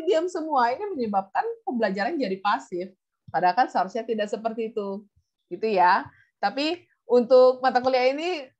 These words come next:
nggak apa-apa ya. Aci kita ya untuk siap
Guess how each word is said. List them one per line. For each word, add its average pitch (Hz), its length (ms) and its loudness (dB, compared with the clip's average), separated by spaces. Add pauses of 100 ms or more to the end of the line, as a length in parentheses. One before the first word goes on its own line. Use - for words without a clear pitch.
nggak 202 80 -10
apa-apa 247 240 0
ya. 220 240 6 (1600)
Aci 262 320 -6
kita 277 160 -2
ya 240 240 4
untuk 254 240 -6
siap 262 320 0